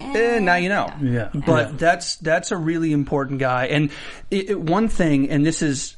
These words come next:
Speaker 1: just something to think about with him, not to get off our topic to talk about him, but I think it's important.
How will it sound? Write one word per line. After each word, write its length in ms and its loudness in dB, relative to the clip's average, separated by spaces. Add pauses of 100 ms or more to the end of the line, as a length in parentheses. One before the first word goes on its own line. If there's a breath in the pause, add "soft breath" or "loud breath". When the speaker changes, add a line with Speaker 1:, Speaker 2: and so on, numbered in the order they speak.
(140)
Speaker 1:
just 260 0
something 180 0
to 40 0
think 140 0
about 140 2
with 100 -4
him, 180 2
not 160 2
to 60 -4
get 180 0
off 280 2
our 80 2
topic 400 -2
to 80 -10
talk 240 0
about 140 2
him, 120 0
but 80 2
I 60 -2
think 140 0
it's 100 -4
important. 420 0